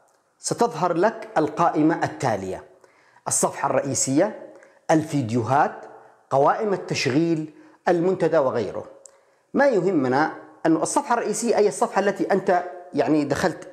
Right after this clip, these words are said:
إليها، أي الوقت الحالي. إذا دخلت إلى قناتي، الصفحة الرئيسية أي الصفحة التي أنت فيها الآن. أما الفيديوهات فهي ت-، س-، س-، ستظهر لك هذه الفيديوهات، ستظهر لك هذه الفيديوهات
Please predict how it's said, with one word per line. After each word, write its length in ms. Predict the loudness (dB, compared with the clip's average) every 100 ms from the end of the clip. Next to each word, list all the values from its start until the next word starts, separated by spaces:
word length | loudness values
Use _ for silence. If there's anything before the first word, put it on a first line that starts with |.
| -2
إليها، 380 | 2 2 2 2
أي 240 | 0 2
الوقت 340 | 2 2 0 -2
الحالي. 440 | 2 2 0 -4 -14 -20 -20 _ _ _ _ _ _ 0
إذا 120 | 0
دخلت 360 | 2 0 -2 -2 -18 -20 -20 -20 -20 _
إلى 180 | 2 2
قناتي، 580 | 2 0 0 2 0 0 -8 -20 _ _ -2
الصفحة 280 | 0 2
الرئيسية 400 | 0 0 0 2
أي 300 | 4 2 0
الصفحة 300 | -2 -4 -2
التي 260 | -2 0 0
أنت 160 | 0 0
فيها 240 | -2 -2
الآن. 220 | -4 -10 -12 _ _ _ -20 -20 _ _ _
أما 180 | 4 4
الفيديوهات 720 | 2 -2 -2 -2 0 0 -2 -18 -20 -14
فهي 320 | -2 2 2
ت-، 120 | 0 -4 -4 -6
س-، 160 | -6
س-، 400 | -4 -4 -2 -2
ستظهر 400 | 0 0 0 -2
لك 300 | -2 -2 0
هذه 320 | 0 2 0 -2
الفيديوهات، 460 | -2 -2 0 -2
ستظهر 440 | -2 0 0 -2 2
لك 320 | 2 2 0
هذه 180 | 0 -2
الفيديوهات 560 | -4 -4 0 2 2